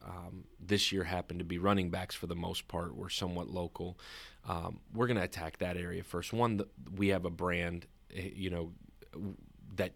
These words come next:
that people recognize now. Uh, two, they're within driving range to where they can come over and, and, you know, our biggest selling point has always been the people, the fan base, the people of this university, our staff.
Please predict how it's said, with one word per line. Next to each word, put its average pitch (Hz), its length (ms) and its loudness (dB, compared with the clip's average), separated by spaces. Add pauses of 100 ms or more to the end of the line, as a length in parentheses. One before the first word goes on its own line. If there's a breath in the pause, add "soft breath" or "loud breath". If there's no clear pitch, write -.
(140)
that 95 140 0 (280)
people 101 320 0
recognize 90 640 0
now. 87 380 0 (500 loud breath)
Uh, 87 200 -4 (160)
two, 104 380 4
they're 87 160 6
within 98 260 4
driving 87 400 4
range 90 280 -2
to 92 80 -4
where 87 160 2
they 95 140 4
can 95 180 -4
come 92 160 -4
over 92 340 2
and, 90 260 -4
and, 120 140 -2
you 113 60 2
know, 98 220 2
our 101 100 0
biggest 95 340 2
selling 107 260 2
point 85 320 -6
has 85 180 -4
always 101 380 4
been 85 220 -4
the 85 80 -4
people, 87 520 -6 (320)
the 110 100 -8
fan 92 260 2
base, 87 320 -4
the 87 80 -6
people 92 340 -4
of 87 120 -6
this 90 180 -6
university, 90 720 -2
our 92 160 -4
staff. - 520 2